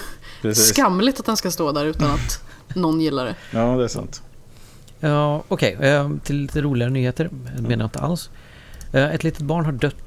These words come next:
Speaker 3: av hjärnhinneinflammation efter det att föräldrarna hade den lysande idén att behandla sin son med lönnsirap istället för,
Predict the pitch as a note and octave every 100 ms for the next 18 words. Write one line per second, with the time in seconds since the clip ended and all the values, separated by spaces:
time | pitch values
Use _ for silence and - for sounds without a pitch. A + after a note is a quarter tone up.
0 | - - A2 A2+ C3 B2 F#2 A2 G2+ G2
1 | G#2 G#2+ G3+ G3+ - G#2+ - G#2+ G2 -
2 | B2+ B2+ B2 A#2 A2+ A2+ A2+ A#2+ A#2+ C#3
3 | G#3+ B2+ - B2+ C#3+ D#3+ A2+ A2+ A2 C#3
4 | B2 G#2+ G2+ C3+ B2 - F#2 F2+ F#2+ F3
5 | C3+ F2 F3+ G#3+ A2 - - G2 -